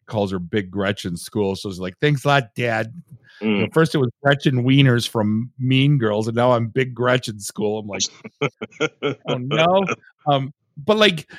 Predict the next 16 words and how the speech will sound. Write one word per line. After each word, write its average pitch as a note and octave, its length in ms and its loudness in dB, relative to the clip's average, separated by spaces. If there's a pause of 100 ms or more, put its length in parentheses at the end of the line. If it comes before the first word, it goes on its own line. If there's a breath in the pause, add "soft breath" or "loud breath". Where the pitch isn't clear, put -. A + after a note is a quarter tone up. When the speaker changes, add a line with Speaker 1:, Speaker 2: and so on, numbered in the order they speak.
(140 loud breath)
Speaker 1:
has G#3+ 200 4
the G#3 120 -2
other, E4 400 -2 (280)
you E3+ 60 -2
know, D#3+ 160 2
going G#3 320 4
back E3 280 2
to, F#3+ 100 2
like, C3+ 220 2 (260)
the C3+ 120 2
whole C3+ 160 4
Funko C3 540 0
thing, G#2+ 240 -4
and A2+ 240 -8
Nike C3+ 380 -2
kinda A2 260 -4